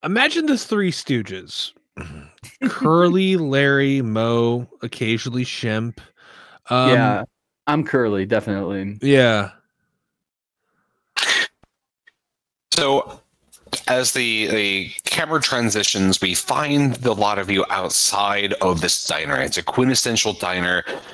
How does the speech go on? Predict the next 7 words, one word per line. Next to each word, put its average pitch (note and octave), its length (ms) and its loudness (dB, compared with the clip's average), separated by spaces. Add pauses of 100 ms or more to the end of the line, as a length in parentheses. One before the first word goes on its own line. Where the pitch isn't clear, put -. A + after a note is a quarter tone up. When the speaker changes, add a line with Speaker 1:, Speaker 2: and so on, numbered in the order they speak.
(120)
Speaker 3:
It's F2 220 0
like F#2 140 -4
the - 100 -4
silver A#2+ 460 0
cab, F2+ 560 -2 (380)
and, G2 460 0 (720)
um, E2+ 480 0